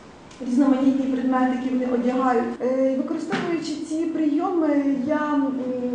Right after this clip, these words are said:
діти одержують гарні знання, які допомагають їм одержати гарні результати під час написання науково-дослідних робіт або ж на олімпіадах. Вибачте, але англійською мовою це було б набагато краще.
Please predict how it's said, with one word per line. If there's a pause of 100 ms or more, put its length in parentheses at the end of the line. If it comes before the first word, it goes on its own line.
діти
одержують
гарні
знання,
які
допомагають
їм
одержати
гарні
результати (100)
під
час (100)
написання
науково-дослідних
робіт
або
ж
на
олімпіадах. (500)
Вибачте,
але
англійською
мовою
це
було
б
набагато
краще.